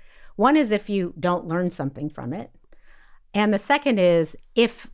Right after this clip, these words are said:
something doesn't work and you blame someone. And the reason for the second one, of course, is obvious, which is if there's a sense that someone's gonna get blamed, everybody's afraid to try the next experiment. So it's not a failure if you've learned something,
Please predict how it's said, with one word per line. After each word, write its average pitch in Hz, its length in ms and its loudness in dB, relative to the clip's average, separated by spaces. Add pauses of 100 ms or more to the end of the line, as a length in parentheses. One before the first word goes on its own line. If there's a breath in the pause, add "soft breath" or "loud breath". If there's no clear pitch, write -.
(160)
something 220 440 0
doesn't 185 300 0
work 185 340 -4
and 165 140 -2
you 147 80 -2
blame 151 360 -2
someone. 127 500 -10 (1120 loud breath)
And 226 140 4
the 220 60 4
reason 262 360 4
for 185 100 -8
the 170 80 -6
second 202 340 -4
one, 156 100 0
of 151 140 -6
course, 165 400 -4 (100)
is 156 240 -6
obvious, 170 480 -6
which 170 220 -2
is 175 180 -4 (100)
if - 300 -4 (440 soft breath)
there's 214 200 2
a 208 80 0
sense 294 380 -4
that - 180 -8
someone's 196 300 0
gonna 185 180 -2
get 165 240 -4
blamed, 175 500 -2 (560)
everybody's 214 540 2
afraid 190 340 -4
to 185 60 -4
try 185 260 -4
the 185 100 -2
next 202 300 -8
experiment. 139 580 -10 (300)
So 180 500 0 (960 loud breath)
it's 240 200 0
not 226 280 4
a 262 40 -4
failure 208 520 -2
if 185 140 -6
you've 175 140 -6
learned 240 320 0
something, 175 480 -4